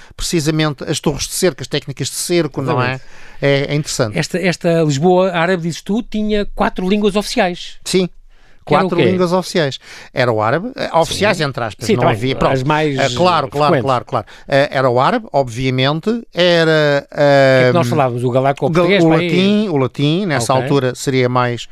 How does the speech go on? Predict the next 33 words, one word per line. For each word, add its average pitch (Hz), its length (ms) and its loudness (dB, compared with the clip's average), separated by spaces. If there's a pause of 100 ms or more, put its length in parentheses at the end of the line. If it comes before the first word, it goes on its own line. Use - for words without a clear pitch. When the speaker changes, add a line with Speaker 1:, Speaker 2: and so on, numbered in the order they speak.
(160)
Speaker 1:
o 139 80 -2
latim, 139 480 -2 (140)
o 151 180 2
hebraico 147 500 0 (200)
e 208 100 -4
depois 202 280 0
uma, 196 220 -2
a 180 40 4
língua 196 280 2
moçárabe, 143 840 0 (340)
de 143 140 -2
que 151 100 0
eu 160 60 4
Speaker 2:
Ah. 180 60 -6
Speaker 1:
tenho 160 160 0
aí 156 200 0
um 147 100 0
certo, 131 520 -2 (240)
eh, 135 340 4
Speaker 2:
Ah, 185 140 2
Speaker 1:
o 180 60 -2
Padre 185 260 2
Speaker 2:
do, 185 60 4
do 175 40 0
Pai - 140 2
Speaker 1:
Nosso, 147 100 2 (200)
Speaker 2:
Nosso, - 60 -6
não 170 80 -2
Speaker 1:
o - 20 2
Pai 160 100 4
Speaker 2:
é? 156 40 -2
Speaker 1:
Nosso 160 320 0
em 156 60 0